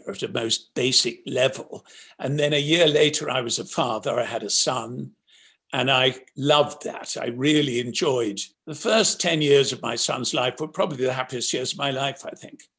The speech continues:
So I was quite happy all that time. Uh, and then Gosford arrived at the end of that. So I'd had a sort of happy decade of working quite a lot. And with, with Monarch,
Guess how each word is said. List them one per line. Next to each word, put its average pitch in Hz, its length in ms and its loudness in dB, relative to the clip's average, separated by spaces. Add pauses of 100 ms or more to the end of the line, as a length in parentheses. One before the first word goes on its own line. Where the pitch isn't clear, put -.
(140)
So 196 260 4
I 202 120 4
was 202 180 2
quite 320 300 -4
happy - 480 0
all 98 180 -2
that - 260 -4
time. 107 380 -10 (160)
Uh, 143 260 2
and 156 220 2
then 185 400 4 (140)
Gosford 208 420 4
arrived 156 400 2
at 175 120 0
the 175 140 4
end 202 220 6
of - 140 -4
that. - 260 -4
So 156 180 0
I'd 156 180 4
had 180 340 -2 (220)
a 170 60 2
sort 185 180 2
of 156 80 -2 (120)
happy 214 380 0
decade 151 640 0 (300)
of 127 100 -2
working 156 500 4
quite 151 340 2
a 131 60 -2
lot. 113 440 -2 (340)
And 147 280 0 (200)
with, 202 480 2
with 220 360 0
Monarch, 165 680 0